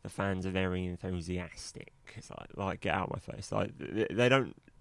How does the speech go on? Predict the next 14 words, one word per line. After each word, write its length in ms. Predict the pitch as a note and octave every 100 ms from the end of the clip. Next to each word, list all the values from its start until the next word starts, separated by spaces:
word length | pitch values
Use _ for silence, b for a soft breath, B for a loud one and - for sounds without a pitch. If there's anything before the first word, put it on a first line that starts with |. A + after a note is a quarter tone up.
| - - -
they, 180 | A#2
they 160 | F#2+ B2
pretend, 560 | - C#3 B2+ A#2+ A#2+ -
they 100 | G2+
pay 160 | G#2+ G2
lip 180 | G2
service 260 | - G2 F#2
to 60 | F#2+
trying 440 | - F#2+ F#2 F#2
to, 100 | -
like, 220 | F#2 F#2+ F#2
deal 160 | G2
with 100 | F#2
this, 160 | F#2